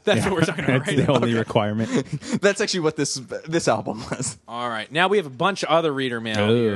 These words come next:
Speaker 1: to
Speaker 2: Ugh.
Speaker 1: get through, and this does not necessarily pertain to one particular episode. We have
Speaker 2: I
Speaker 1: a
Speaker 2: see.
Speaker 1: fucking stack.
Speaker 2: Stack.
Speaker 1: Um,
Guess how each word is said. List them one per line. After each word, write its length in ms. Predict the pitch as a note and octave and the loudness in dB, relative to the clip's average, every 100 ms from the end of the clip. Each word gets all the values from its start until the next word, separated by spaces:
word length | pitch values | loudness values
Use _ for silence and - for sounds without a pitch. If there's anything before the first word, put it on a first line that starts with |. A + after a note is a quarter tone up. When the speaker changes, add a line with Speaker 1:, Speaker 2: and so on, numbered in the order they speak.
| F#2+ | -2
Speaker 1:
to 60 | F#2 | -2
Speaker 2:
Ugh. 40 | |
Speaker 1:
get 140 | F2+ | -4
through, 180 | - A#2 | -4 -6
and 100 | A#2 | -2
this 140 | F#3 - | -2 0
does 120 | F#3 | 0
not 260 | F#3 G3 F3 | 2 0 0
necessarily 420 | F#3 - F#3 E3+ | -4 0 0 -2
pertain 300 | D3+ C#3+ C#3+ | -4 -8 -6
to 80 | B2+ | -8
one 280 | C3+ E3 D#3 | -2 -2 -2
particular 460 | D3+ C#3+ C3 A#2+ | -6 -6 -6 -6
episode. 380 | A2+ A#2 A#2+ G#2+ | -8 -12 -14 -12
We 140 | B2 D#3 | -8 -4
have 260 | A#2 - | -2 -2
Speaker 2:
I 100 | C3+ | -4
Speaker 1:
a 20 | C3 | -4
Speaker 2:
see. 40 | |
Speaker 1:
fucking 400 | - C#4 D4 D4+ | -6 -8 -6 -8
stack. 760 | C#4+ - - A3+ C4 B3+ G#3+ - _ | -8 -12 -12 -8 -6 -6 -8 -14 _
Speaker 2:
Stack. 420 | - C#3 D3+ D3+ | -10 -4 -2 -2
Speaker 1:
Um, 140 | D3+ | -4